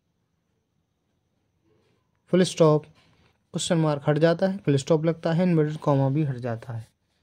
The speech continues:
तो हो जा-, हो जाएगा, "My father inquired of me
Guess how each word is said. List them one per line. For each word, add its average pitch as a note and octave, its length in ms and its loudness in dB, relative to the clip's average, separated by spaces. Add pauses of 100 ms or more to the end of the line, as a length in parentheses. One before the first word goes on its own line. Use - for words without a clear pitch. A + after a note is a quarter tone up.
(1500)
तो C#3+ 100 -2
हो C3+ 80 2
जा-, D3 320 0
हो D3+ 100 10
जाएगा, D#3 280 10
"My E3 240 8
father D#3 320 4
inquired C#3 520 4
of C#3+ 100 -2
me F#3+ 160 4